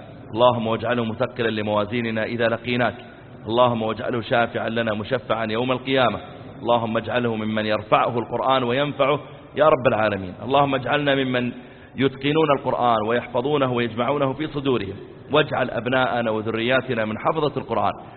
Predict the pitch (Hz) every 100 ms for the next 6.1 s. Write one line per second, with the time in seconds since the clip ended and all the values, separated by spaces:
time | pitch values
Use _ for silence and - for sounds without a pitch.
0 | - - 117 139 127 120 117 117 113 113
1 | 113 110 101 104 98 92 92 95 90 82
2 | - - - 107 139 139 131 123 120 147
3 | 127 127 107 135 131 131 123 113 113 107
4 | 113 135 120 117 107 117 107 - - -
5 | - - 110 - 135 120 98 117 101 120
6 | 90